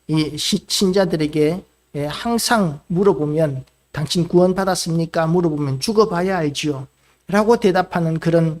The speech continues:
애매한 상태가 지금 이 시대 교회와 성도들에게도 그대로 나타날 수밖에 없는 것이죠. 우리가 율법을 얼마나 지켰는지,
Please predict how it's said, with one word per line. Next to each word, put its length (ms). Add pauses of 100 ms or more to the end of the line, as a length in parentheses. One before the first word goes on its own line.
애매한 540
상태가 680 (340)
지금 360
이 80
시대 320
교회와 420
성도들에게도 760
그대로 420 (300)
나타날 480
수밖에 400
없는 300
것이죠. 420 (480)
우리가 280
율법을 440
얼마나 460
지켰는지, 840